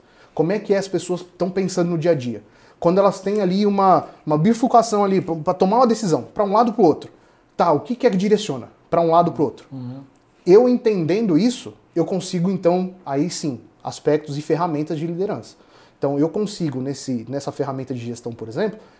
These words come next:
Speaker 1: consigo mapear exatamente quais são esses valores,
Speaker 2: Quais são?
Speaker 1: consigo comunicar esses valores pra toda a organização que eu estou inserido ali, e eu consigo estimular com que esses comportamentos surjam quando for um momento de dúvida,
Speaker 2: Uhum.
Speaker 1: quando for um momento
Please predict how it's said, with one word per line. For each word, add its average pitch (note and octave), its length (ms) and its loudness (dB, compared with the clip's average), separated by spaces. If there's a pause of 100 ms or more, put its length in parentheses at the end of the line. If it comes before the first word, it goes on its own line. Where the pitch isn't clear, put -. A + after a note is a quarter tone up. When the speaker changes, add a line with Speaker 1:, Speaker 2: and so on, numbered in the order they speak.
Speaker 1:
consigo D3+ 340 -4
mapear C#3+ 420 -2
exatamente C3 560 -6
quais C#3 240 -6
são C3 120 -14
esses B2 120 -14
valores, A#2+ 600 -8
Speaker 2:
Quais A#2+ 200 -16
são? - 180 -14
Speaker 1:
consigo E3+ 560 -2
comunicar E3 680 -2
esses E3 180 -6
valores C#3 500 0
pra C3+ 180 -6
toda F#3+ 520 2
a D3+ 40 6
organização C3+ 760 0
que B2 80 -12
eu - 20 -6
estou B2 180 -12
inserido A#2 400 -10
ali, B2 260 -6 (360)
e D#3+ 80 0
eu F#3+ 100 4
consigo F#3+ 460 0
estimular A#3+ 640 0
com A3+ 100 -6
que - 140 -6
esses G3 440 -2 (380)
comportamentos F#3 920 0 (200)
surjam A#3+ 600 4 (380)
quando A#3+ 280 2
for G#3+ 280 6
um B3 40 2
momento A#3 280 4
de C#4+ 80 4
dúvida, F3+ 460 0
Speaker 2:
Uhum. C#3 300 -10
Speaker 1:
quando G#3 220 2
for A3 220 6
um B3+ 40 2
momento A#3+ 460 0